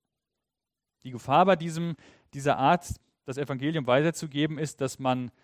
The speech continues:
in dem Einladen stehen bleibt und nicht in die Tiefe kommt. Dass man immer nur oberflächlich bleibt, aber nicht die Gespräche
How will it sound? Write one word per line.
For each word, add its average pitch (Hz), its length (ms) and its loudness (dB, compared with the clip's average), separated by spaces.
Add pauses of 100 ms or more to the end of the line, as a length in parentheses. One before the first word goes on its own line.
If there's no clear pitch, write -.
(760)
in 143 140 -6
dem 135 140 -2
Einladen 143 560 4
stehen 156 400 -4
bleibt 101 520 -4 (920)
und 127 120 -8
nicht 139 120 -8
in 143 80 -8
die 123 80 -10
Tiefe - 320 -12
kommt. - 460 -20 (880)
Dass - 180 -12
man 135 80 -6
immer 175 200 -4
nur 165 180 -4
oberflächlich 151 760 -2
bleibt, 117 380 -2
aber 120 160 -6
nicht 127 180 -10
die 127 80 -12
Gespräche 123 640 -2